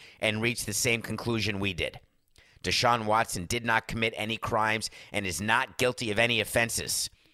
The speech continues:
Couple things there. I tweeted about it, but I want to make sure that this larger N P D S audience,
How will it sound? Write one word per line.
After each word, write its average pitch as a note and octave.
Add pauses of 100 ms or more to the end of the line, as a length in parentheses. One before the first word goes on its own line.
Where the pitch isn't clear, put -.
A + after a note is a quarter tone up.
(160)
Couple E3
things B2
there. A#2
I G#2
tweeted C3
about A#2
it, A2 (180)
but G#2+
I -
want A#2+
to A2+
make G#2+
sure A#2+
that G#2+
this G#2
larger G#2+
N G#2
P G#2
D G2
S F#2+
audience, F#2+